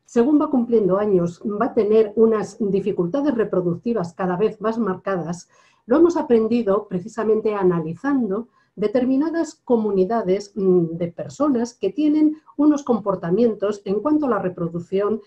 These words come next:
eh, peculiares. Y quizá el ejemplo que más veces ha sido estudiado son los suteritas. Suteritas son una rama comunal originarios del sur de Alemania y de Austria,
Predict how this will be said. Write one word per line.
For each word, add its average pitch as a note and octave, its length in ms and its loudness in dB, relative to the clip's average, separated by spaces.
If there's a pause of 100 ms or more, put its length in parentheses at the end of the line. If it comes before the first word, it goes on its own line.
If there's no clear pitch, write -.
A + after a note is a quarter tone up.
(160)
eh, F#3+ 200 0
peculiares. D#3 800 -6 (300)
Y A#3 140 0
quizá C4 240 -2
el D#4 80 0
ejemplo C4 540 -2
que F#3+ 120 2
más F3+ 400 -2
veces A#3 360 0
ha G3+ 60 0
sido F#3 200 -2
estudiado G3 640 -2 (160)
son E4 320 4
los G3 140 2
suteritas. E3+ 760 -4 (200)
Suteritas D4+ 640 0
son B3 240 0
una A#3 180 2
rama B3 380 0
comunal G3 600 2
originarios F#3 640 0
del E3+ 120 -4
sur G3 160 -2
de G3 100 2
Alemania G#3 480 2
y F3 40 0
de F3 100 0
Austria, G#3 560 -2